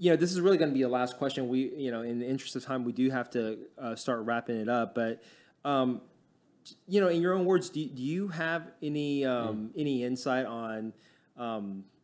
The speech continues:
Speaker 1: you know, i-, i-, for other doctors who want to get into this, do you, do you, do you have any insight for them, just in general?
Speaker 2: I mean, my insight would be, um, educate yourself.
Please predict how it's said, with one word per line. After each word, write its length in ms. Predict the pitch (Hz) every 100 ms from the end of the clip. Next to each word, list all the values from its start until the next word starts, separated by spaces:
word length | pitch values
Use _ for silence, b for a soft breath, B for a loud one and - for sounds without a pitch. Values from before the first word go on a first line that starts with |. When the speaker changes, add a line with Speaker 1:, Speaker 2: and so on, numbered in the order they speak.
| _
Speaker 1:
you 100 | 135
know, 160 | 110 104 -
i-, 80 | -
i-, 140 | 151 -
for 180 | - 139 135
other 220 | 151 147
doctors 500 | 123 117 110 - 101
who 160 | - 117
want 300 | 107 107 104
to 80 | 117
get 180 | 110 104
into 240 | 104 101
this, 240 | 104 98
do 100 | - 117
you, 120 | 123
do 100 | 120
you, 220 | 120 127 123
do 60 |
you 80 | 123
have 160 | 127 123
any 240 | 117 113
insight 320 | 110 104 95
for 100 | -
them, 180 | 92 90 98
just 260 | - -
in 160 | 139 120
general? 400 | 113 98 98 - _ _ _ _ - -
Speaker 2:
I 60 |
mean, 160 | 151 120
my 160 | 95
insight 300 | 95 101 92
would 160 | 87 80
be, 360 | 87 87 85 82
um, 400 | 82 78 78 78 _ _
educate 340 | 113 110 110 104
yourself. 480 | 101 - 98 98